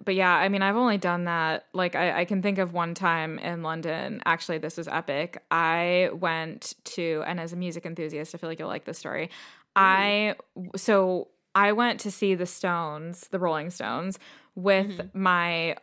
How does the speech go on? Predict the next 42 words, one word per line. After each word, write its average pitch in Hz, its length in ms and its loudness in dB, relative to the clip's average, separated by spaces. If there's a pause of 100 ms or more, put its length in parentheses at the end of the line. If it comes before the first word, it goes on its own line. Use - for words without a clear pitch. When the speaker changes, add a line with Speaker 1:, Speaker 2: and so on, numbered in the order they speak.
Speaker 1:
old 180 400 4
flatmate, 156 720 0 (140)
um, 165 560 0 (100)
on, 180 240 -4
like, 170 260 -6
a 170 560 -2 (1200)
Tuesday 233 560 2
night 202 240 2
or - 80 2
something. 196 220 -2
I 170 60 0
think 226 160 2
they 226 120 4
played, 175 340 0
like, 156 220 -4
five 160 420 0
shows, 135 720 -4
um, 160 460 -2
at 175 120 -4
the 170 100 -4
London 160 460 -6
Olympic 156 380 -8
Stadium, 151 440 -6
and 156 140 -4
I 170 120 0
went 170 260 -4
to 180 80 -12
the 180 80 -6
Tuesday 180 500 -2
show, 151 300 -4
which 156 100 -8
was, 165 100 -12
like, 165 140 -8
the 175 80 -10
first 165 320 -8
or 165 80 -8
second 156 320 -8
night 143 200 -6
that 160 100 -12
they 156 120 -4
played. 156 540 -2 (540)
And 185 420 2